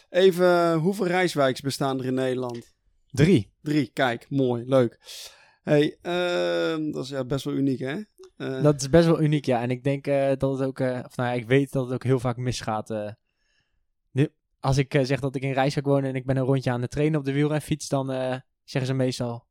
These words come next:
Speaker 2: "Moet je nog zo ver fietsen?"
Speaker 1: Ja, want dan denken ze dat je waarschijnlijk richting Rotterdam moet of zo.
Speaker 2: Ja, en dan ben ik vijf kilometer van mijn huis af, weet je wel.
Speaker 1: Ja, ja, ja, ja. Leuk.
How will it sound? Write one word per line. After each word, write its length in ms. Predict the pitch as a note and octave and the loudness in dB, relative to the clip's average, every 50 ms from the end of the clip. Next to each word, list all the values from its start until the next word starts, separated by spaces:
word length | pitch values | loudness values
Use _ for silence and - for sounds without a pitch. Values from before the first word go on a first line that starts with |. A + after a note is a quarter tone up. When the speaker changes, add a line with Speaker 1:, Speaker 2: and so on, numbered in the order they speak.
| _ | _
Speaker 2:
"Moet 120 | - C#3 D3 | 4 6 8
je 60 | D3+ | 8
nog 100 | D#3 - | 8 6
zo 280 | - - B3+ C#4 D#4+ D4+ | 8 8 8 10 10 8
ver 240 | - D4+ C#4+ D4 | 8 8 6 6
fietsen?" 420 | - - D4+ C#4+ - - F4 F4+ F4 _ _ _ | 8 6 4 4 6 4 0 0 0 _ _ _
Speaker 1:
Ja, 300 | - - D3 C#3 A#2+ A#2 | -6 -4 -2 -2 -2 -2
want 180 | B2+ C3 C3+ B2 | -4 -6 -4 -2
dan 140 | C#3 C#3 C#3 | 0 0 2
denken 220 | C3+ C3+ B2+ A#2+ A#2+ | 2 0 0 -2 -4
ze 40 | |
dat 200 | A#2+ C#3 C3+ - | -4 -4 -4 -4
je 60 | - C3+ | -4 -6
waarschijnlijk 420 | C3 B2+ - C#3+ C#3 C3+ C3+ B2+ | -6 -6 -4 -4 -4 -4 -4 -4
richting 280 | C3 C3+ - - C3+ B2+ | -6 -8 -8 -10 -10 -6
Rotterdam 440 | C3 C#3 - C#3 B2+ D3 C#3+ C#3 | -6 -6 -6 -2 0 0 0 0
moet 200 | C3 B2 B2 - | -2 -6 -10 -12
of 60 | - - | -14 -12
zo. 200 | - B2+ A#2+ A#2+ B2+ - _ _ | -8 -8 -8 -8 -10 -12 _ _
Speaker 2:
Ja, 240 | - D3 D3 B2+ A2+ | 0 2 2 2 2
en 60 | A#2 | 0
dan 120 | B2 A#2+ A#2 | -2 -4 -2
ben 80 | B2 | -2
ik 80 | B2 - | -4 -2
vijf 220 | - - B2 A#2+ | 0 0 0 0
kilometer 320 | - - B2+ A#2+ A#2+ A2+ - | 0 -4 -4 -4 -4 -4 -6
van 80 | - A#2+ | -6 -6
mijn 120 | A2+ A2+ | -4 -4
huis 200 | A#2 A#2 A2 - | -4 -4 -4 -6
af, 120 | G#2 F#2+ - | -6 -8 -6
weet 160 | G#2+ G2+ - | -10 -10 -6
je 60 | G#2+ | -6
wel. 180 | A2 B2+ C#3+ - - | -8 -8 -8 -8 -6
Speaker 1:
Ja, 240 | F3+ C3+ C3 - - | -4 -4 -4 -4 -6
ja, 240 | - C3+ B2 - - - | -8 -6 -6 -6 -6 -6
ja, 180 | C#3 - - - | -6 -6 -6 -8
ja. 160 | - C#3+ - - _ _ - - - - - _ _ | -12 -12 -12 -14 _ _ -20 -18 -18 -18 -20 _ _
Leuk. 360 | - D3 C#3+ C3+ B2+ - _ | -4 -2 -2 -2 -2 -6 _